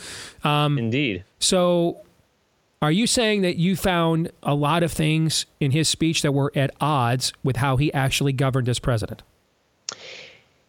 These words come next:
Speaker 2: You know, look, I mean, if he were a new candidate coming along, I think we would have all been jazzed by that speech. And I think he wants us to imagine him as a new candidate, but it's, it's kind of peculiar.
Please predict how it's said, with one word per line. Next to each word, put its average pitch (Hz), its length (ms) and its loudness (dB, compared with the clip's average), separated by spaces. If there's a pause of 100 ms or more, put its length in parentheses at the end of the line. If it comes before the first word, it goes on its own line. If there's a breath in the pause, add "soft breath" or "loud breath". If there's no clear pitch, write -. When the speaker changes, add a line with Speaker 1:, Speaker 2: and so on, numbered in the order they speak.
(140)
Speaker 2:
You 196 80 2
know, 233 80 4
look, 226 340 2
I 160 60 2
mean, 170 300 0 (120)
if 160 140 0
he 196 120 -4
were 214 200 2
a 175 40 0
new 160 280 0
candidate 151 640 0
coming 160 320 0
along, 156 340 2
I 135 80 0
think 147 220 -4
we 147 100 0
would 143 140 0
have 139 100 0
all 151 180 2
been 143 220 0
jazzed 131 500 0
by 135 200 2
that 127 180 0
speech. 180 460 -2
And 135 100 0
I 135 140 0
think 202 240 -2
he 160 120 0
wants 156 360 0
us 147 160 0
to 135 580 0 (880 soft breath)
imagine 147 560 2
him 143 240 -2
as 135 180 0
a 143 80 2
new 139 200 0
candidate, 160 500 0
but 160 200 -2 (280 loud breath)
it's, 185 220 -2
it's 185 140 -2
kind 220 180 0
of 226 60 -4
peculiar. 202 540 0